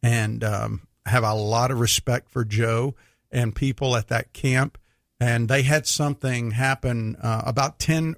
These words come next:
well, it happened ten, fifteen years ago that was awful. Uh, they had people within the camp. They had par-, particularly one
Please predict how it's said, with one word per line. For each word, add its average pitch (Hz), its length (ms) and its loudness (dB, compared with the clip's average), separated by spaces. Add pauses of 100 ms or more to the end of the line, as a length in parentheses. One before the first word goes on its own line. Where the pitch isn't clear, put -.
well, 120 220 0
it 123 180 -2
happened 127 500 0
ten, 131 180 0
fifteen 123 380 -2
years 113 260 2
ago 107 320 0
that 110 120 -2
was 120 200 0
awful. 113 500 0 (360)
Uh, 123 380 0
they 131 160 0
had 147 300 0
people 147 580 0
within 123 300 0
the 127 80 -2
camp. 117 400 -2
They 117 100 0
had 120 240 2
par-, 117 120 -4 (200)
particularly 131 540 0
one 127 380 2